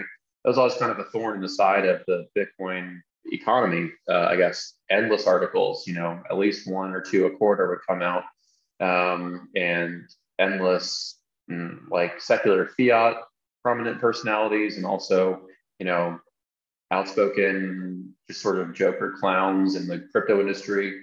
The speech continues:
like leadership from Ripple particularly, but always cite, you know, China's control and death grip on the Bitcoin industry because of how much hash rate was located there. Uh,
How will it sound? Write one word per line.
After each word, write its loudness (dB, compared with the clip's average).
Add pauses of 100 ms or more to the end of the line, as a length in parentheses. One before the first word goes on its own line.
(340)
like 4
leadership 4
from -4
Ripple 2
particularly, 2 (400)
but 2
always 4
cite, 4
you -6
know, -2 (260)
China's 0
control 2
and -4
death 2 (140)
grip -2 (100)
on -6
the -4
Bitcoin -10
industry -6
because -2
of -4
how -4
much -6
hash 0
rate -4
was -8
located -4
there. 0 (680)
Uh, 6